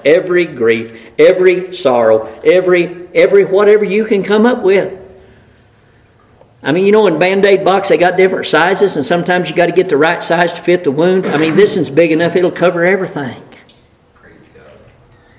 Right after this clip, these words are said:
No exceptions.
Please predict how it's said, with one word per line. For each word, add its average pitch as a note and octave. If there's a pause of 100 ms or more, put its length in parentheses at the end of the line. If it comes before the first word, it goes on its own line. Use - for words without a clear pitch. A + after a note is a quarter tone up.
(2250)
No D#3
exceptions. G#3+